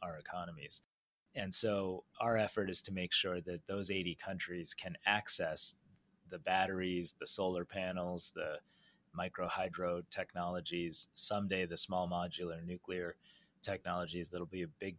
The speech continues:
part of ensuring that we have a truly green global economy and, and avoid the hundred and twelve gigawatts of new coal that's coming online in these countries, avoid the heavy fuel oil that costs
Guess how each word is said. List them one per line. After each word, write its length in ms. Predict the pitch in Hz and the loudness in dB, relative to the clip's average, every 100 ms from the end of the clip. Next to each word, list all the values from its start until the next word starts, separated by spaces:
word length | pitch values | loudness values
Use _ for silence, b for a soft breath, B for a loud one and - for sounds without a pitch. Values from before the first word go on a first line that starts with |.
| - | -8
part 340 | - 98 87 - 98 | -2 0 -2 -4 -12
of 100 | 90 | -8
ensuring 480 | 85 - 90 87 85 | -6 -4 -4 -4 -4
that 140 | 80 | -6
we 120 | 90 | -6
have 260 | 85 90 85 - _ _ _ _ 101 | -4 -2 -2 -6 _ _ _ _ -4
a 80 | - | -2
truly 560 | - - 135 131 107 95 | 0 2 4 4 2 0
green 480 | 98 101 101 101 101 | -2 0 2 -2 -6
global 480 | 98 101 110 98 87 | 0 4 6 4 0
economy 600 | - 85 82 80 80 85 _ _ - - | 0 -2 -2 -4 -8 -10 _ _ -20 -6
and, 300 | 95 92 92 - | -2 -2 -4 -6
and 280 | 95 90 85 | -4 -4 -4
avoid 640 | 98 87 85 101 104 92 80 - - | -6 -6 -2 2 2 2 -2 -12 0
the 300 | 87 82 78 - - | 2 2 0 -8 -18
hundred 500 | - 107 107 104 95 | -8 -4 -2 -2 -2
and 140 | 92 | -2
twelve 640 | - 98 95 92 87 - - - - - | 2 4 6 6 2 -8 -16 -20 -14 0
gigawatts 640 | 101 101 92 92 90 - | 0 2 0 0 0 -4
of 80 | 82 | -4
new 260 | 90 104 101 | -2 -4 -6
coal 420 | - 92 92 101 | -4 -2 -2 -2
that's 160 | 85 - | -6 -6
coming 360 | - 92 90 | -4 -4 -2
online 500 | 85 82 85 92 92 | -2 -2 -4 -4 -4
in 100 | 90 | -6
these 200 | 95 92 | -6 -6
countries, 520 | - 95 87 95 90 78 | -6 -8 -6 -6 -4 -4
avoid 380 | 76 92 92 | -6 -4 -4
the 80 | 80 | -4
heavy 260 | 92 90 82 | -4 -4 -6
fuel 360 | - 95 95 | -6 -4 -2
oil 200 | 95 92 | 0 0
that 200 | 90 87 | -2 -6
costs 420 | - 92 90 - | -2 0 0 -2